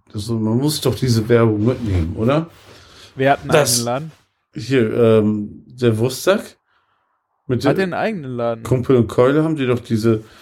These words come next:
Speaker 2: Ach stimmt, die
Speaker 1: äh,
Speaker 2: haben auch ein Restaurant, ja, genau.
Speaker 1: Ja, genau.
Speaker 2: Aber ich glaube nicht, äh, dass, also das,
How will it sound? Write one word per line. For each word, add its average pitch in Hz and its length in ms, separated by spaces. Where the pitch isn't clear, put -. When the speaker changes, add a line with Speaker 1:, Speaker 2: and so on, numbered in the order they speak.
Speaker 2:
Ach 127 120
stimmt, 127 180
die 117 40
Speaker 1:
äh, 113 40
Speaker 2:
haben 110 160
auch 196 80
ein 202 60
Restaurant, 156 560
ja, 151 220
genau. 156 200
Speaker 1:
Ja, 139 140
genau. 117 360
Speaker 2:
Aber 147 280
ich 165 160
glaube 175 240
nicht, 156 280
äh, 123 280
dass, 117 280
also 127 220
das, - 400